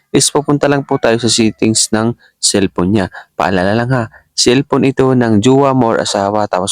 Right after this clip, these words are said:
punta ka sa settings. Dito naman po sa settings, i-search mo lang po dito sa search engine yung notification history. Lahat po ito about sa cellphone niya or lahat po ng mga notification, kahit i-delete niya po yung mga, halimbawa, mayroong nag-message sa kanya,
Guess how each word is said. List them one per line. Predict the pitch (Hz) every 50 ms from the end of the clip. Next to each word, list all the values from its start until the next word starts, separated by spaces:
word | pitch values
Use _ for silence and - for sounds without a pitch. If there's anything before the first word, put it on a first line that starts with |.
| -
punta | - 104 104 110 -
ka | - 92 101
sa | - -
settings. | - - 104 98 92 - - 110 98 92 90 - - - - _ _ _ _ _ _ _ _ -
Dito | 143 143 147 - 160
naman | 151 147 147 143 139
po | - 135 127
sa | 123
settings, | 123 139 147 135 - - 135 131 127 - - - - - _ -
i-search | 135 135 147 135 - 147 143 131 - -
mo | 139 135
lang | 135 131 131
po | -
dito | 135 127 123 - 120
sa | 117 - 117 - - - -
search | - - - 135 143 139 - - -
engine | - 139 135 123 127 123 117 120
yung | 123 123 123 123 120 117 - _ _ _ _ _ -
notification | 143 143 143 - 147 - 131 120 - 127 123 - 110 104
history. | 107 113 110 104 - - - 85 90 104 104 - - - _ _ _ _ _ _ _ _ _ _ _ _ _ _ _ _ _ _ _ -
Lahat | - 123 143 175 180 - _ -
po | - 160 143
ito | 147 143 - 143 143
about | - - 123 120 120 123 147 151 - -
sa | - - 123 147 170 170 - _ _ _ _ _ _ _ _ _ _ _ _ _ _ -
cellphone | - - 147 147 147 135 - 165 185 202 196
niya | 160 147 143 139 139 - _ _ _ _ _
or | - 151 170 175
lahat | 180 180 175 180 - _
po | - 170 165
ng | 160
mga | 156 156 151 151 143
notification, | 139 135 131 - - 151 - 160 160 160 151 - 165 160 156 156
kahit | - 139 135
i-delete | - - 123 135 135 139 131 127
niya | - 127
po | - - 131 131
yung | 131 127 127 123
mga, | 123 123 127 131
halimbawa, | 131 131 131 147 143 123
mayroong | 120 110 107 107 104 107
nag-message | 104 104 110 107 104 - 95 92
sa | - 127 131
kanya, | 160 180 175 143 123 110